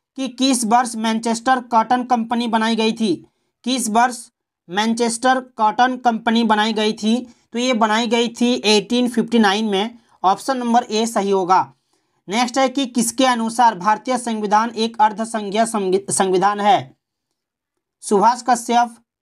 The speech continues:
केसी हेयर, आइवर जेनिंग्स या ऑप्शन डी में है इनमें से कोई नहीं। तो इसका सही उत्तर हो जाएगा केसी हेयर हो जाएगा, केसी हेयर के अनुसार, ठीक है, ऑप्शन बी सही होगा।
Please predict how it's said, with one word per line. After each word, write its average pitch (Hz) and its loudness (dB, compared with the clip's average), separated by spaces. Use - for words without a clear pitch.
केसी 226 -2
हेयर, 214 4
आइवर 208 0
जेनिंग्स 208 -6
या 190 2
ऑप्शन 202 -2
डी 165 -2
में 220 2
है 202 2
इनमें 190 -4
से 196 -4
कोई 214 0
नहीं। 170 -2
तो 233 -4
इसका 240 2
सही 226 0
उत्तर 240 0
हो 226 4
जाएगा 226 0
केसी 220 0
हेयर 196 2
हो 208 -4
जाएगा, 202 -2
केसी 208 0
हेयर 208 2
के 220 -6
अनुसार, 196 0
ठीक 254 -6
है, 240 2
ऑप्शन 185 -2
बी 202 2
सही 202 2
होगा। 196 2